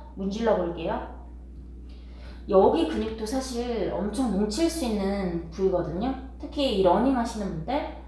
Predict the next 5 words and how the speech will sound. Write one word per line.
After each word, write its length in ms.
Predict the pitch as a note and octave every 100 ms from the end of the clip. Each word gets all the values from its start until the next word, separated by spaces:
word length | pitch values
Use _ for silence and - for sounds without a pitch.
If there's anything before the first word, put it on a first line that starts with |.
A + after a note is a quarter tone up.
| - - - -
그래서 580 | G3+ A#3 B3+ F3+ - - - - - - - - - - - - - - - G3
여기를 480 | G3+ C4+ D#4 D4+
잘 240 | D4 C#4 C4+
풀어주지 400 | D4 D4 - A#3
않으면 640 | E3 F3 B3 A#3+ D#3+